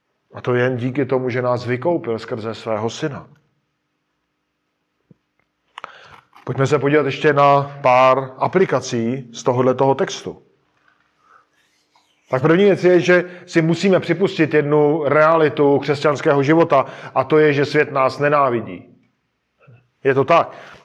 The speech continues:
Richard Wurmbrand to poznal na svém vlastním těle.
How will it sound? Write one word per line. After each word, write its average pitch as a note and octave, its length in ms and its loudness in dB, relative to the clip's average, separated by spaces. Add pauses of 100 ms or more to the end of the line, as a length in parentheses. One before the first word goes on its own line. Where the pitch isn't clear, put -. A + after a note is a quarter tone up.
(140)
Richard D3 340 2
Wurmbrand D#3+ 560 2
to D#3+ 200 4
poznal D#3 460 -2
na C#3+ 80 0
svém D3 260 -2
vlastním C#3+ 460 -4
těle. D#3+ 320 0